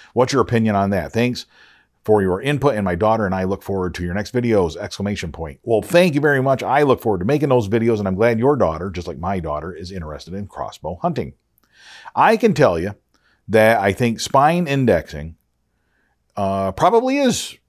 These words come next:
uh, you know, nock tuning is just as good as spine indexing, right? Some people aren't gonna agree with that. Uh, you can buy spine indexed arrows and spend a lot of money on those.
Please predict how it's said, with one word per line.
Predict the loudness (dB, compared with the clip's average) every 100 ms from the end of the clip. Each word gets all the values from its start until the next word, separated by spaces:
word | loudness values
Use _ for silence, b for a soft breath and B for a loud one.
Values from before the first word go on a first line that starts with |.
| _ _ -2
uh, | 2 2 2 0 -6 _ _ -18 -18 -20 _ _ _ _ _
you | -2 2
know, |
nock | 4 2 2
tuning | 2 2 2
is | 0
just | 0 0
as | -2
good | 0
as | 0
spine | -2 -6 -6
indexing, | -10 -12 -18 -20 _ _ _ _ _ _ -10
right? | -8 -8 -12 B B
Some | 0 2
people | 2
aren't | 0 -2
gonna | -8
agree | -8 -8
with | -8
that. | -10 -10 -14 B B -8
Uh, | -4
you | -2
can | 0
buy | 2 0
spine | 0 -2 -2 -2
indexed | -4 -6 -10
arrows | -12 -10 -8 -8 -12 -14
and | -8
spend | -4 -2
a |
lot | -2 -2
of |
money | -4 -6 -6
on | -6
those. | -6 -6 -8